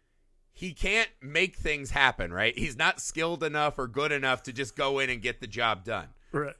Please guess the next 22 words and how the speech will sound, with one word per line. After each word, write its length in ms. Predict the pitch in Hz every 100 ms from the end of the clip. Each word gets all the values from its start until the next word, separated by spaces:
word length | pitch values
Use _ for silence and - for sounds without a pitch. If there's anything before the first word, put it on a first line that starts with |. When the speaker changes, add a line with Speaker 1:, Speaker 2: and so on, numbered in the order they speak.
| -
Speaker 1:
But 80 | 127
Speaker 2:
right. 160 | 120
Speaker 1:
what 280 | 113 160 190
Jack 320 | - 170 170
Burton 420 | 110 160 180 156 175
is, 540 | 190 98 85 80 - _ - - - _ - -
is 580 | 123 117 110 - - - _
clever 680 | - 135 147 165 180 214 180 - - - -
and 140 | 113
quick 300 | - 151 156
on 160 | 165 160
his 160 | 160
feet 260 | - 151 147
with 140 | 143
the 100 | 143
reflexes. 680 | 127 131 113 107 85 - 85
He's 200 | 127 113
a 60 | 104
guy 400 | 95 131 156 147
who 160 | 143
has 220 | 123 123
survived 760 | - 117 98 113 143 160 175 214